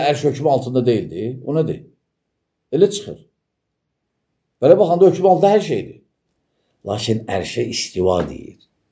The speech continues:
Ə, xüsusilik var. Xüsusilik. Necə ki, məsələn, Allah Taala,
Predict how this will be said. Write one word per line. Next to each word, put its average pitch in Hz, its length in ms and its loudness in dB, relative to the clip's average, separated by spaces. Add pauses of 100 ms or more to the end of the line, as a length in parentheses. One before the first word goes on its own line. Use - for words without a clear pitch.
(1400)
Ə, - 180 -12
xüsusilik 92 560 -4
var. - 160 -16 (880)
Xüsusilik. 82 560 -10 (800)
Necə 131 220 0
ki, 131 100 4
məsələn, 139 460 4 (440)
Allah 135 280 6
Taala, 147 240 8